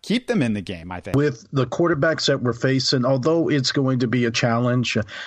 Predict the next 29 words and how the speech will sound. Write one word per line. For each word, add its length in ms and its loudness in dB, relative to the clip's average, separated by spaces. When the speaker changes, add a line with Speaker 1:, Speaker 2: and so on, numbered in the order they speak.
Speaker 2:
uh, 280 2
we 240 2
know 240 2
Brock 320 -2
Osweiler, 500 0
we 160 2
know 300 2
his 260 -2
tendencies, 680 -2
and 220 0
we, 280 2
all 220 2
we 100 2
have 180 0
to 80 0
do 280 2
is 100 0
just 240 -2
go 220 2
in 500 0
and 260 2
just 200 0
make 160 0
sure 180 2
that 80 0
his 160 0
weaknesses 540 0
are 120 2
exploited. 720 0